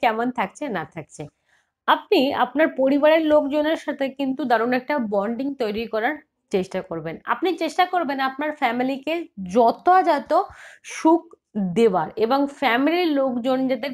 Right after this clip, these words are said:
ঠিকঠাক থাকে সেদিকে নজর দেওয়ার। আপনি কিন্তু আপনার ফ্যামিলির অনেকটা ক্লোজ হয়ে যাবেন, যেটা কিন্তু আপনি এতদিন ছিলেন না। শুধু ফ্যামিলির ক্লোজ হয়ে যাবেন সেটা না, আপনি যেখানে বসবাস করেন সেই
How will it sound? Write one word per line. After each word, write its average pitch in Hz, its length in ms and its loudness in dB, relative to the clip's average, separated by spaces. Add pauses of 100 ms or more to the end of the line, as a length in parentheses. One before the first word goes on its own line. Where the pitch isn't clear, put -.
ঠিকঠাক 349 540 -2
থাকে 277 260 -2
সেদিকে 240 480 -4
নজর 175 340 -2
দেওয়ার। 160 280 -6 (160)
আপনি 302 340 0
কিন্তু 311 360 -2
আপনার 269 340 0
ফ্যামিলির 277 640 -2
অনেকটা 277 500 -2
ক্লোজ 269 420 -2
হয়ে 233 120 0
যাবেন, 196 340 -2
যেটা 208 240 -2
কিন্তু 220 340 -4
আপনি 214 260 -4
এতদিন 214 460 -4
ছিলেন 320 300 0
না। 180 160 -6 (440)
শুধু 381 200 4
ফ্যামিলির 349 600 2
ক্লোজ 339 340 4
হয়ে 349 140 4
যাবেন 330 340 2
সেটা 277 260 -2
না, 233 120 0
আপনি 320 460 -2
যেখানে 311 460 -2
বসবাস 269 640 0
করেন 220 300 -2
সেই 349 520 0